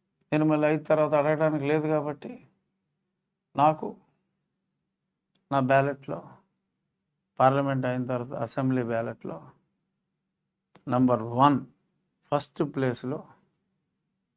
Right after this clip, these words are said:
నా ఫేసు సైకిల్ గుర్తు ఉంటుంది.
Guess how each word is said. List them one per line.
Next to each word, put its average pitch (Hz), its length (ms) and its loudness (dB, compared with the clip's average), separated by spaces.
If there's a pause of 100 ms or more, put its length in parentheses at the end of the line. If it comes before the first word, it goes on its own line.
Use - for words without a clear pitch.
(760)
నా 131 240 0
ఫేసు 127 440 -6 (1800)
సైకిల్ 123 440 -4
గుర్తు 113 320 -12
ఉంటుంది. 113 460 -10